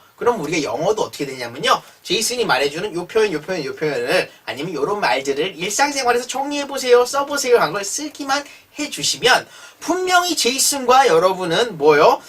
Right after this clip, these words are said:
어? 한 열 가지밖에 공부 안 한 것 같은데? 어? 이십 개밖에 공부 안 한 것 같은데? 순간에 여러분은 이십 개밖에 공부 안 했는데 이백 개의 말을,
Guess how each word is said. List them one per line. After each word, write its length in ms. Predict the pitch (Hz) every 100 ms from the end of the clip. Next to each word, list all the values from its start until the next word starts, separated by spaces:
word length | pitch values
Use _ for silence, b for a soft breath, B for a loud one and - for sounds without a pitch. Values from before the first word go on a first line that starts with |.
| B B
어? 220 | 339 -
한 280 | - 349 339
열 200 | - 240
가지밖에 480 | 302 311 285 285 294
공부 240 | 214 226
안 160 | - -
한 120 | 240
것 60 | 285
같은데? 360 | 277 214 196 240
어? 200 | 277 330 -
이십 300 | 202 220 -
개밖에 300 | 302 269 262
공부 220 | 202 214
안 100 | 220
한 80 | 226
것 60 |
같은데? 500 | 196 175 165 220 330 B B B _ _
순간에 680 | - 302 311 294 220 208 226
여러분은 540 | 135 135 123 175 262 -
이십 260 | 233 277 -
개밖에 240 | 294 254
공부 200 | 254 247 233
안 60 |
했는데 240 | 220 277 -
이백 340 | 156 170 226
개의 200 | - 143
말을, 240 | - -